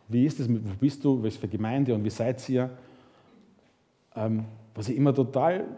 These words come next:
gerne weiter erzähle und da tue ich gerne schwärmen, dass in, wir sind jetzt keine riesengroße Gemeinde, aber jeder bringt sie ein. In irg-, auf irgendeine Art, eine, auf die an-,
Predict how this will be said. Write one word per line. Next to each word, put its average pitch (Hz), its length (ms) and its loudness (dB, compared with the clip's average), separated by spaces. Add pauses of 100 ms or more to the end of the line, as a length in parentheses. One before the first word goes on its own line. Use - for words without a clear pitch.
(460)
gerne 156 260 4
weiter 131 280 4
erzähle 131 440 4
und 117 140 0
da - 20 -8
tue 131 200 2
ich 120 60 0
gerne 143 240 2
schwärmen, 127 520 0 (1900)
dass 104 180 -6
in, 127 400 0 (300)
wir 151 200 -2
sind 123 140 0
jetzt 131 160 -4
keine - 300 -6
riesengroße 127 480 2
Gemeinde, 127 460 -2
aber 110 160 -8
jeder 190 840 2 (520)
bringt 170 320 6
sie 185 120 0
ein. 117 280 -2 (880)
In 139 200 2
irg-, 247 280 2
auf 160 140 2
irgendeine 214 440 4
Art, 175 180 0 (320)
eine, 170 480 -8
auf - 140 -12
die 165 140 -4
an-, 190 180 2